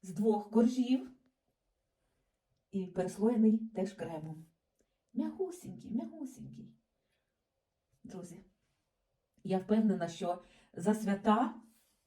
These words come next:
ви понаїдалися тих усяких смаколиків. Я бачила відео, там жінки показують, які в них були на столі смаколики. Ну,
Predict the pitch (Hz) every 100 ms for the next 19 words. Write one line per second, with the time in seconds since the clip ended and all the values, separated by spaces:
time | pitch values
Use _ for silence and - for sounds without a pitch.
0 | _ _ _ _ _ _ _ _ _ 175
1 | 226 220 240 240 214 202 175 185 226 254
2 | 262 - _ _ _ _ _ _ _ -
3 | 262 - 226 254 247 269 - 240 220 254
4 | 269 294 330 - _ _ _ _ _ -
5 | - 226 247 233 226 208 208 - 220 196
6 | 196 185 180 - _ _ _ _ _ _
7 | _ _ - 185 202 196 190 165 - _
8 | - 190 185 190 226 247 262 - - _
9 | _ - 220 220 254 240 269 - 175 233
10 | 240 220 - 208 208 226 226 - - -
11 | 214 226 226 269 269 269 302 - _ _
12 | _ _ _ _ _ _ _ _ _ 196
13 | 208 226